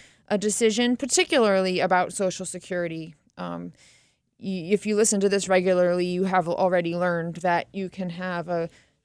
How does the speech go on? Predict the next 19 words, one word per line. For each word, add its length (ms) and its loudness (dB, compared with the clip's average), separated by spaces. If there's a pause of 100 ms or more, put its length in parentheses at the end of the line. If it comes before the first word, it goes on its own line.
(340)
strategy 1000 2
for 180 -4
Social 320 -4
Security 640 -4
that's 200 -2
going 280 0
to 80 -2
help 280 -2
you 120 -8
maximize 760 -4 (220)
either 180 4
your 180 0
cash 320 0
flow 340 0
or 240 0
your 160 -4
lifetime 460 -2
income 340 -12
from 340 -4